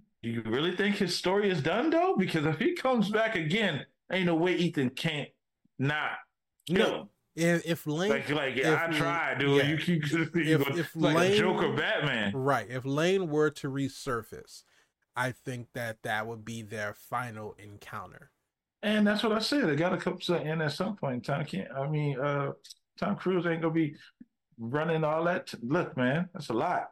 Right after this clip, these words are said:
Speaker 2: I mean,
Speaker 1: You
Speaker 2: he's
Speaker 1: said
Speaker 2: al-,
Speaker 1: Tom
Speaker 2: he's
Speaker 1: Cruise
Speaker 2: already
Speaker 1: in
Speaker 2: in
Speaker 1: a
Speaker 2: his,
Speaker 1: wheelchair.
Speaker 2: what, in his, in his
Speaker 1: <laughs>
Speaker 2: fifties, in his sixties?
Speaker 1: You
Speaker 2: I
Speaker 1: go
Speaker 2: would
Speaker 1: see him
Speaker 2: Tom
Speaker 1: if he in a
Speaker 2: Cruise.
Speaker 1: wheelchair, running across the roof in a wheelchair?
Speaker 2: I wouldn't be surprised.
Speaker 1: This is what, this is what needs to happen.
Speaker 2: Tom Cruise is sixty-one.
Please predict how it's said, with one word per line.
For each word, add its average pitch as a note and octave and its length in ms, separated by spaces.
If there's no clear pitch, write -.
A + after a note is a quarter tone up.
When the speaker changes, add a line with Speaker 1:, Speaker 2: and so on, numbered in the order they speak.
Speaker 2:
I F3 60
mean, F3+ 220
Speaker 1:
You E3+ 180
Speaker 2:
he's A#2+ 140
Speaker 1:
said C3 100
Speaker 2:
al-, G3 80
Speaker 1:
Tom E3 260
Speaker 2:
he's - 60
Speaker 1:
Cruise F3+ 160
Speaker 2:
already B3+ 340
Speaker 1:
in E3+ 120
Speaker 2:
in C#3 40
Speaker 1:
a C3+ 40
Speaker 2:
his, C3+ 100
Speaker 1:
wheelchair. E3+ 500
Speaker 2:
what, D#3 260
in F3 160
his, E3 180
in C#3+ 120
his E3 180
Speaker 1:
<laughs> F3 80
Speaker 2:
fifties, G#3 400
in G3 80
his F#3+ 140
sixties? B3 420
Speaker 1:
You C3+ 80
Speaker 2:
I C3+ 40
Speaker 1:
go C#3+ 160
Speaker 2:
would F3 60
Speaker 1:
see G3 220
him F#3+ 140
Speaker 2:
Tom F#3 80
Speaker 1:
if F#3 80
he G3+ 100
in G3 80
a F#3+ 80
Speaker 2:
Cruise. E3 80
Speaker 1:
wheelchair, G3+ 560
running G3+ 320
across G#3 360
the G3 60
roof G#3+ 260
in G#3+ 80
a F#3 80
wheelchair? B3 500
Speaker 2:
I B2+ 320
wouldn't B2+ 320
be C3 140
surprised. A#2 720
Speaker 1:
This D3 180
is D#3 160
what, C#3 300
this C3 180
is C3+ 80
what B2 160
needs A#2 240
to G#2 100
happen. F2 240
Speaker 2:
Tom E3+ 80
Cruise D#3 260
is C3+ 160
sixty-one. B2+ 500